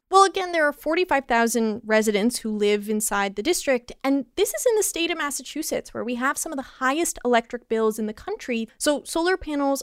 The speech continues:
are cheaper in the long term for folks in this area, and they're also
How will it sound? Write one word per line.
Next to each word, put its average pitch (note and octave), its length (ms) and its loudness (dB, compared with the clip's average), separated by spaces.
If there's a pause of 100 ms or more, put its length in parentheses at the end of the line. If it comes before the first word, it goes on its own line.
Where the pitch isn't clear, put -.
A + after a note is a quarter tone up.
are A#3 180 -8
cheaper A#3+ 840 -4
in A3 420 -2
the - 100 -12
long A#3 400 2
term G#3+ 440 -8
for A3+ 160 -10
folks G#3 420 -6
in G#3+ 80 -2
this A3 200 -4
area, - 580 -6 (420)
and D#4+ 180 0
they're F#4 200 -2
also F4+ 640 2